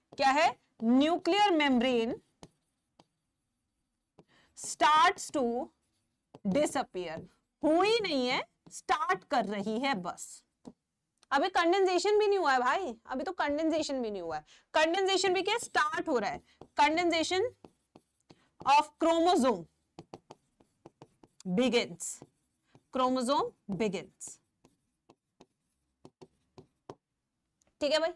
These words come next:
यहां तक सबको समझ में आ गया? यस, मैम आपको Insta पे टेक्स्ट किया था, आपने देखा नहीं।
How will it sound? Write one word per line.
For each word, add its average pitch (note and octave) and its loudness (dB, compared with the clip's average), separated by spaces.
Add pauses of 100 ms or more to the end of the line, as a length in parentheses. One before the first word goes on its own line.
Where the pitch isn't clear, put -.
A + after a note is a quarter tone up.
यहां C4 0
तक D4 -2
सबको D4+ -6
समझ C#4 -8
में C#4 -6
आ C4+ -8
गया? D#4 -14 (440)
यस, G#3+ -2 (340)
मैम C4+ 2
आपको D4 0
Insta C#4+ -4
पे D#4 -2
टेक्स्ट C#4+ -6
किया C4 0
था, C#4+ -2
आपने C#4 -2
देखा A#3 0
नहीं। F#3 -8